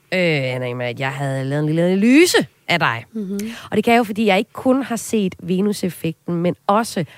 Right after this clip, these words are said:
Speaker 1: har set Doggy Style, en serie, du vandt priser for, da den kom frem på D R tre her for noget tid. Et år, år siden. <laughs>
Speaker 2: Mhm.
Speaker 1: Noget tid siden. Og når jeg ser, øh, de her to,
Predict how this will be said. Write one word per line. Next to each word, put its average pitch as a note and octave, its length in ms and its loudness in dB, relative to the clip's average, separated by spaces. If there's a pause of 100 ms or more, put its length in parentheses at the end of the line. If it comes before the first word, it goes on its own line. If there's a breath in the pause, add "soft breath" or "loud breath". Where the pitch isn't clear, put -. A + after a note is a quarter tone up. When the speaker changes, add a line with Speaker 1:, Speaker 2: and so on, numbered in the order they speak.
Speaker 1:
har E3+ 100 -8
set F3 380 -4 (260)
Doggy G3+ 240 0
Style, C#3 420 -6
en D#3+ 120 -4
serie, D#3+ 240 -4
du D3+ 120 -8
vandt D3 200 -6
priser E3 340 -10
for, D#3 200 -6
da D3 240 -4
den - 180 -8
kom - 180 -12
frem D#3+ 200 -10
på - 100 -12
D - 80 -10
R C#3+ 120 -2
tre - 360 -6
her C#3 240 -8 (100)
for D#3 60 -8
noget C#3+ 160 -6
tid. - 160 -10 (300)
Et D3+ 60 -2
år, C#3+ 140 -4 (180)
år F#3+ 140 -2
siden. E3 320 -4
<laughs> - 280 -14
Speaker 2:
Mhm. F#3 80 -2 (280)
Speaker 1:
Noget C4+ 160 6
tid C#4 160 -2
siden. G#3 260 -2 (640 loud breath)
Og A3 320 4
når B3 80 2
jeg D4+ 140 4
ser, G3+ 560 4
øh, E3 60 -2 (200)
de C4 80 2
her A#3+ 200 -2 (100)
to, - 340 -2